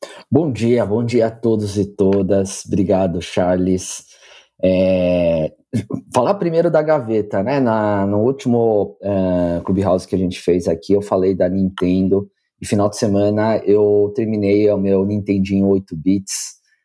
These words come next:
Quem acompanhou lá no meu Instagram essa montagem, foi umas,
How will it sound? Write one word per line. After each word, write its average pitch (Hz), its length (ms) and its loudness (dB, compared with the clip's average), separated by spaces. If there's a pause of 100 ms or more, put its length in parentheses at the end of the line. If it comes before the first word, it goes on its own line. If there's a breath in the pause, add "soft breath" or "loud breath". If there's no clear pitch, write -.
(160)
Quem 110 120 0
acompanhou 104 460 -2
lá 101 160 0
no 98 60 -2
meu 98 120 0
Instagram 92 600 0
essa 95 180 -4
montagem, 92 640 -2 (280)
foi 90 120 -2
umas, 104 600 -4